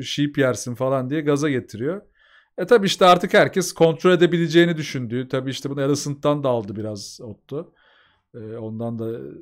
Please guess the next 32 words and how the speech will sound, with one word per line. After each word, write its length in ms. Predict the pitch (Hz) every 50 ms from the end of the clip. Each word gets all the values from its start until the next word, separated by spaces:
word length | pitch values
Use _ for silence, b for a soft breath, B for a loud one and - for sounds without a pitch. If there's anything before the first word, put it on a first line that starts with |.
| - _ _ _ _ _
Alicent'ın 500 | 123 120 127 120 110 - 135 123 - 143
ona 180 | 139 127 127 123
çok 240 | 123 - 127 113 -
yakın 200 | 127 123 - 123
olamadığını 540 | 123 123 131 127 127 120 110 120 123 127 120
da 80 | 120
gördü. 480 | 107 113 107 104 104 104 120 160 185 185 _ _ _ _ _ _ _ _ _ _ _ _ _ _ _ _ _
E, 120 | - 165 180 190 196 185 185 196 202
Aemond 280 | 190 202 208 226 226
zaten 420 | - - 233 226 - 226 233 233 240
mal 300 | 240 269 262 - 139 127
yani 400 | 139 143 143 147 147 151 147 143
baktığında 480 | 151 147 147 - - 175 170 165 180
evet, 320 | 175 170 165 170 - - -
yani 200 | 139 135 135 131
senin 260 | - - 156 151 156
orada 220 | 156 156 151 160
çıkarımına 540 | - - - - 165 156 160 156 160 160 165
çıkıyoruz 480 | 147 - - - 190 185 170 135 113 107
biraz 300 | 113 113 113 110 107 107
daha. 100 | 117 113 113
Yani 120 | 117 117
öyle 240 | 120 120 120 120 120
bir 60 | 120
güçlü 640 | 117 120 120 - - - 139 139 139 143 143 143
gözüken 540 | 120 135 131 117 117 113 - 147 143 143 147 147
aslında 540 | 135 127 123 - - 127 127 123 131 131 127
zihninde 560 | 120 127 123 120 123 135 131 123 127 139 135
çok 300 | 135 - 147 131 - _
daha 180 | - 135 131 127
çocuk 320 | - 139 127 117 - -
olan, 320 | 123 113 113 123 139 143